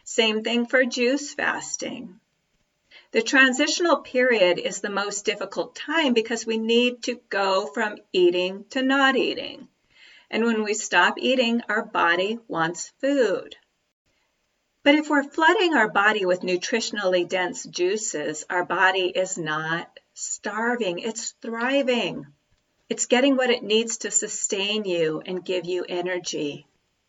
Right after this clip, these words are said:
What it is not getting is solid food, and we miss that. We want to bite and crunch and taste.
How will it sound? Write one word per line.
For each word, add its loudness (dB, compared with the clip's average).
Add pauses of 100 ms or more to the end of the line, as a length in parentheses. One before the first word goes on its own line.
(840)
What 4
it 4
is 4
not -2
getting 0
is -6
solid 0
food, -4
and -6
we 2
miss 2
that. -8 (380)
We 8
want 2
to -2
bite 4
and -8
crunch 0
and -6
taste. -6